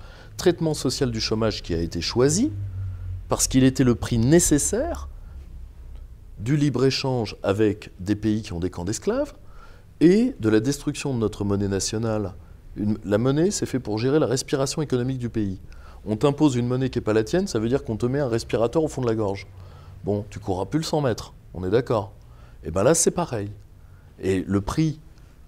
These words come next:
donc, de l'U E et du libre-échange, qui sont une seule et même chose, ça a été le traitement social du chômage. C'est les soixante pour cent d'imposition pour les petits. Les grands, eux, ils négocient leur imposition.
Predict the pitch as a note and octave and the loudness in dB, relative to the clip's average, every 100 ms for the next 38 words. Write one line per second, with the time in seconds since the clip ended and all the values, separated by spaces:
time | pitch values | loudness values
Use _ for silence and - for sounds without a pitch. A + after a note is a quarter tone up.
0 | - F2+ F#2+ F2 - - - - D#2+ G2 | -8 -4 -2 -4 -10 -18 -20 -16 -6 6
1 | D#3+ D#3+ D#3 C#3+ C#3+ - - - - A2+ | 8 8 4 2 -2 -14 -20 -20 -4 -2
2 | G#2 G2+ E2 G2 - F#3+ A#3+ - - G#2 | 2 2 0 -2 -2 -4 -6 -12 -6 -4
3 | G2 G2+ F2+ F2+ - E3+ - - - - | -2 -2 -2 -2 0 0 0 -12 -18 -18
4 | - - - - - - - F#2+ E2+ E3+ | -16 -16 -16 -16 -18 -10 -4 0 4 2
5 | - C3 C3+ C3 A#2 - E3+ F3+ D#3+ G#2 | 2 -2 -2 -2 -2 0 -2 -2 -2 -2
6 | G2+ - - - - F2+ D3 - C3 A#2 | -4 -8 -18 -8 -2 2 2 2 -2 -2
7 | G#2 G2 - E3 D#3 A#2+ G#2 G2+ - F#3+ | -6 -6 -4 -2 -2 -2 -6 -4 -4 -6
8 | - - - - G#2 A2 G#3 G#3 F#3+ - | -8 -18 -8 0 2 4 4 4 -2 -4
9 | - - - - - G2 G2+ A2+ A#2 - | -14 -20 -20 -16 -2 -2 0 0 0 4
10 | D3+ A3+ - - G#2+ A2 B2 C3 C3 A#2 | 4 4 0 -8 -2 0 2 2 0 -2
11 | F#2 F#2+ F2 F#2 F#2 - | -2 -2 -4 -6 -6 -8